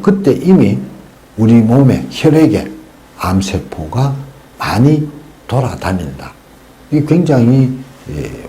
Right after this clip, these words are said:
무서운 얘기입니다. 그런데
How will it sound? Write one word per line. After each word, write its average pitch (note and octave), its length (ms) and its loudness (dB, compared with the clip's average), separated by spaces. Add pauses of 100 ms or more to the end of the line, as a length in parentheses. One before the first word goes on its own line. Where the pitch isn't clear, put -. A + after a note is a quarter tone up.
무서운 B2+ 400 2
얘기입니다. F2+ 580 -12 (840)
그런데 G2+ 640 2